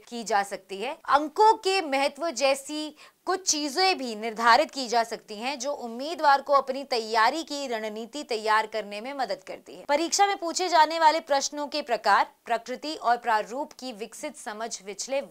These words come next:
वर्ष के प्रश्न पत्र को हल करके जानी जा सकती है। और प्रिलिम्स में वस्तुनिष्ठ प्रकार के प्रश्न पूछे जाते हैं तो ये बहुत महत्वपूर्ण हो जाता है। साथ ही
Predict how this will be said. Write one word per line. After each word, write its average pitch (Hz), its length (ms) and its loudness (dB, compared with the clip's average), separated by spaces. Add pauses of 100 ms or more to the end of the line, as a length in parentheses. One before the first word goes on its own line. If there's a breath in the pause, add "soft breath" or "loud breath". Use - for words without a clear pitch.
वर्ष 262 280 2
के 208 180 -8
प्रश्न 208 480 -10
पत्र 185 300 -12
को 185 340 -14
हल 240 120 -6 (100)
करके 220 380 -8 (420 loud breath)
जानी 208 380 4
जा 160 180 -6
सकती - 380 -18
है। 160 140 -14 (400 loud breath)
और 302 120 8
प्रिलिम्स 339 500 0
में 240 280 -4 (180)
वस्तुनिष्ठ 269 840 -4
प्रकार 226 540 2
के 254 180 -6
प्रश्न 277 380 -4
पूछे 208 360 -10
जाते 185 360 -4
हैं 277 200 -6 (440 loud breath)
तो 330 60 -2
ये 311 320 0
बहुत 269 460 6
महत्वपूर्ण 233 680 -6
हो 196 180 -8
जाता 156 320 -12
है। 170 160 -16
साथ 381 380 8
ही 339 160 -8